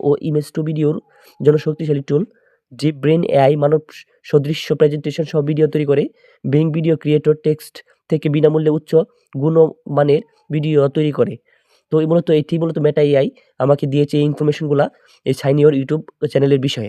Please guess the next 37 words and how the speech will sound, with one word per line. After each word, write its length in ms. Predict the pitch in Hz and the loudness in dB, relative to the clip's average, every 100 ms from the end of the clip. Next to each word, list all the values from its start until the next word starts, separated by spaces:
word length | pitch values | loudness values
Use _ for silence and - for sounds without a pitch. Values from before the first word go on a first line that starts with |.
| - | -2
আপনাদেরকে 500 | - 151 160 165 139 151 | 6 8 8 6 6 6
যে 120 | 143 | 6
ভয়ঙ্কর 380 | 135 139 151 160 - | 6 8 6 2 0
তথ্যটা 300 | 147 165 156 | 2 4 6
দেওয়ার 220 | 156 151 | 6 4
কথা 140 | 143 147 | 0 -2
ছিল, 180 | 151 131 151 _ - | -2 -2 -2 _ -2
এই 120 | 139 127 | 0 4
ভয়ঙ্কর 300 | 139 147 160 151 | 2 2 0 -2
তথ্যটা 260 | - 160 | 2 0
হচ্ছে 300 | 143 - 143 190 _ _ - | 0 0 2 2 _ _ 0
এটা, 220 | 139 151 139 | 2 4 4
এবং 160 | 135 | 4
আপনাদেরকে 340 | 139 156 147 147 | 2 0 -2 2
ট্রান্সলেট 360 | 139 139 165 147 | 2 2 -2 4
করে 120 | 160 | 4
আমি 100 | 147 | 4
দেখিয়েছি। 400 | 139 165 156 - | 0 2 0 2
এটা 140 | 143 156 | 2 4
হচ্ছে 200 | 151 151 | 2 0
এই, 100 | 147 - _ _ _ | 0 -2 _ _ _
এটি, 200 | - 143 143 - | 0 2 2 0
এটি 180 | 143 151 | -2 4
ট্রান্সলেটের 440 | 147 151 165 160 151 | 4 4 2 2 4
মাধ্যমে 260 | 151 143 147 - | 4 2 2 2
তারা 140 | 143 | 0
দেখিয়েছে, 480 | 147 - 156 151 147 - _ _ - | 0 2 2 4 0 0 _ _ 0
"এসো 280 | 147 - 170 - _ _ | 0 2 -2 -2 _ _
আমার 260 | - 151 160 - | 2 4 2 -2
সাথে 220 | 151 156 277 _ _ _ | -2 -2 -4 _ _ _
জাহান্নামের 580 | 139 139 151 156 160 160 | -2 2 4 4 6 8
নরকে 320 | 170 170 151 | 8 6 0
এসে 160 | 131 135 | -6 -4
দেখা 200 | 135 135 | -4 -2
করো।" 200 | 139 147 | 0 0
মূলত 240 | 160 139 143 | 0 -4 -2
এই, 220 | 131 139 | 0 0